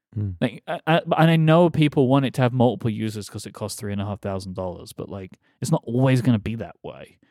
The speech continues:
Speaker 2: And I know that, like, oh, everyone's gonna have to have one if you wanna, if want to use one. But, like, I, I don't know.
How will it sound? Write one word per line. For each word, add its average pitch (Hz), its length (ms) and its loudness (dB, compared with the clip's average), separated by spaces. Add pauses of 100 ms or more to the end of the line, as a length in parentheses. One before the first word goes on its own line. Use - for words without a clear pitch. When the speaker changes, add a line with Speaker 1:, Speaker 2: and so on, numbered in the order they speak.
(360)
Speaker 2:
And 101 320 -4 (260)
I 127 120 2
know 143 240 6
that, 135 160 2
like, 117 180 2
oh, 131 160 6
everyone's 120 340 2
gonna 113 200 0
have 117 140 -2
to 113 100 -2
have 117 160 2
one 113 160 2
if 104 160 -2
you 107 100 0
wanna, 107 300 2
if 107 180 -6
want 107 220 0
to 104 120 -12
use 107 200 -6
one. 101 260 -10 (320)
But, 113 100 -6
like, 139 340 -2 (1900)
I, 160 340 2 (160)
I 127 180 0
don't 98 180 -2
know. 87 200 -10